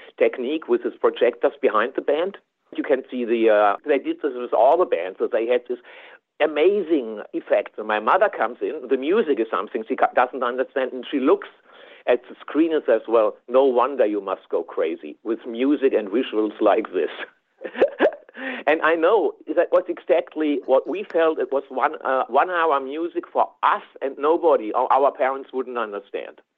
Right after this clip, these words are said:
It was too far out, especially in seventy, seventy-one, seventy-two. It was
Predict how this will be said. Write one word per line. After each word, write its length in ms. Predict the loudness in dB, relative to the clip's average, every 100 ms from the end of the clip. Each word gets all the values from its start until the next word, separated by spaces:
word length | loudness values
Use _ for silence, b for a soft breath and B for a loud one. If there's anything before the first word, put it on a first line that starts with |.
| _ _ _ _ -4
It 100 | 2
was 220 | 2 0
too 160 | -4 -2
far 360 | 2 4 4
out, 100 | 2 -2
especially 520 | -4 -2 -2 -2 -2
in 100 | -4
seventy, 380 | -2 -2 -2 -6 -2
seventy-one, 580 | -2 -2 -4 -4 -4 -2
seventy-two. 540 | -2 -2 -8 -6 -8 -10 _ _ _
It 160 | -6 0
was 160 | 0